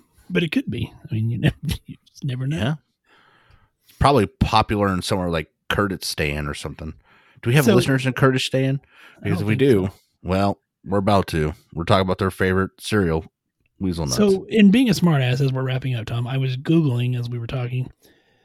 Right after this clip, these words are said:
Speaker 1: 'Cause when I think, like, medieval times, I think, like, you know, the U K, you know, Britain.
Speaker 2: Yeah,
Speaker 1: I mean,
Speaker 2: knight's
Speaker 1: it's an area.
Speaker 2: armor.
Speaker 1: Yeah,
Speaker 2: Yeah.
Speaker 1: yeah.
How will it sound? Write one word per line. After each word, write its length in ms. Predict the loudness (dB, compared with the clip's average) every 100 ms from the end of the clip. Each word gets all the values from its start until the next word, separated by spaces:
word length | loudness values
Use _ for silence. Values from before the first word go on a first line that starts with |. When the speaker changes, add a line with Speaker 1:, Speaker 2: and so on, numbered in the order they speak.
| _ _ _ 0
Speaker 1:
'Cause 100 | 2
when 140 | 4
I 40 | 4
think, 180 | 4 2
like, 140 | 0
medieval 260 | 4 4 4
times, 160 | 4
I 40 | 4
think, 160 | 2
like, 200 | 2 -4 -4
you 60 |
know, 100 | -4
the 100 | -4
U 120 | -4 -4
K, 460 | -4 -2 -2 -4 -8 -12 -8
you 120 | -6
know, 220 | -6 -10 -12 -12
Britain. 180 | -4 2
Speaker 2:
Yeah, 120 | 2
Speaker 1:
I 20 |
mean, 80 | 4
Speaker 2:
knight's 180 | 4 4
Speaker 1:
it's 120 | 4
an 60 | 2 2
area. 180 | 2 0
Speaker 2:
armor. 240 | 0 -2 0
Speaker 1:
Yeah, 240 | 0 0 -2
Speaker 2:
Yeah. 60 |
Speaker 1:
yeah. 160 | 0